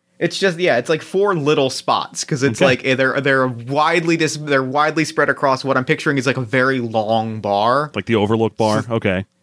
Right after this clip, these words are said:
Speaker 1: Yeah, yeah. So I, like, wander over here and I'm, like, playing Tri-Peaks as I watch people play pool, and then I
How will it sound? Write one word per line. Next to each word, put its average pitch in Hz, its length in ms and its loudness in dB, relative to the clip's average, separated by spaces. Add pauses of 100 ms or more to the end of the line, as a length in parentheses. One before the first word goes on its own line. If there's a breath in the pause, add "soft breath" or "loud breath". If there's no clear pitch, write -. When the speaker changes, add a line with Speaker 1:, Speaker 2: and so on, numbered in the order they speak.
Speaker 1:
Yeah, 147 460 0
yeah. 127 320 0
So - 140 -8
I, 127 80 0
like, 127 120 -2
wander 147 460 -2
over 139 160 -4
here 139 260 -2
and 131 80 -2
I'm, 127 120 -4
like, 120 340 -2
playing 135 540 -2 (180)
Tri-Peaks 135 800 -2
as 131 140 -2
I 123 100 2
watch 123 400 -2
people 127 260 -4
play 123 280 0
pool, 135 500 0
and 127 120 -2
then 127 100 0
I 120 160 0